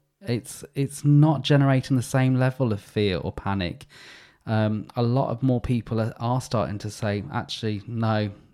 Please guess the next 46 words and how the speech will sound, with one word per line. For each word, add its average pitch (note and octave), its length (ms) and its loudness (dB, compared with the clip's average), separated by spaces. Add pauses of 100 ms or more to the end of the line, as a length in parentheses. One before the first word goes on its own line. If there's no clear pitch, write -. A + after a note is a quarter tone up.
(120)
I, A#2 100 -4
I'm A2+ 280 -2
over G#2 380 0
it. E2 120 -4
I'm A2 200 -2
done A#2 220 2
with G#2+ 180 0
it." F#2+ 200 -2 (400)
And A#2 160 0
it, - 120 -10
I A#2+ 100 0
think F#3 200 0
it's D#3+ 100 -2
because C#3 280 0
it's F#2+ 100 -8
been A#2 200 -4
saturated, A#2 840 -2
and C3 180 2
that's D#3+ 220 -2
not F#3 160 0
the C#3 80 4
virus. A#2 720 0
I A2 80 -4
think B2 280 -4
it's G#2+ 160 -4
the A#2+ 80 0
effects - 400 -4
of G#2+ 140 -2
the A2 120 0
media. A#2 440 0
And A2 120 0
I'm, A#2 140 0 (420)
I'm C3 120 6
not C#3+ 160 4
saying A#2 300 2
that F2+ 120 -2
you A2 160 -2
should D3 400 0 (280)
get A2 160 0
over G#2 340 2
it - 80 0
and G#2+ 220 0
not, - 380 -2
not A#2 260 0
be G#2+ 100 -2
cautious - 880 -2